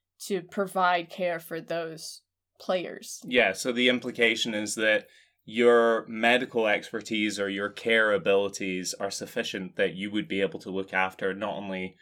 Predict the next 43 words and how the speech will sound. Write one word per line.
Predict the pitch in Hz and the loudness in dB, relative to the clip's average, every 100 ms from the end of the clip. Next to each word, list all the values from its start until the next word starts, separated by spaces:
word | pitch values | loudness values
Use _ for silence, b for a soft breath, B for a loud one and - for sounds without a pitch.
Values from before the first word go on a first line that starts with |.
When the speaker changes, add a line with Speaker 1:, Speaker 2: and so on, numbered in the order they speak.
| b b | b b
Speaker 2:
presumably, | 127 196 170 127 110 101 - b b - | 0 2 4 4 4 0 -8 b b -4
not | 147 | -2
only | 135 | 0
the | 110 | -4
players, | - 156 147 127 | 4 6 6 2
and | 127 123 - - | -4 -6 -8 -8
it, | 127 | -8
does | 123 120 | -6 -2
that | 131 120 | 0 0
just | 120 135 - | 0 0 0
cover | 143 143 | -2 -2
the | 123 | -2
players | 139 143 139 | 0 0 -2
on | 135 | -6
the | 127 | -6
team | 170 208 175 | -4 -2 0
or | 104 98 | 0 -2
spectators | - 107 95 107 98 98 92 | 0 0 0 -2 -4 -6 -8
as | 90 | -6
well? | 95 87 85 - | -2 -2 -4 -2
Speaker 1:
I'm | 214 | 0
not | 220 233 - | 2 0 0
sure. | - 185 170 | 0 2 4
I | 175 | 2
think | 190 208 | 0 -2
it, | 208 185 - - B B B B B | 2 0 0 -12 B B B B B
it's | 214 - | -10 -2
one | 233 | -2
of | 330 | 0
those | 320 285 - | 0 -2 0
things | 262 254 240 220 175 | 2 2 2 -2 -2
where, | 202 202 | 0 2
like, | 196 190 190 - _ _ _ - | 4 4 2 -4 _ _ _ -4
every | 226 262 269 262 277 | 2 4 2 -2 -2
single | 247 254 254 226 233 | 0 0 0 0 0
<laughs> | 226 | 2
one | 254 233 226 220 | 4 4 4 2
of | 190 180 | -2 -2
these | 202 190 | -4 -4
laws | 180 185 170 165 165 | 0 2 4 0 -4
you | 185 | -8
could | 202 185 | -8 -8
just | 180 | -8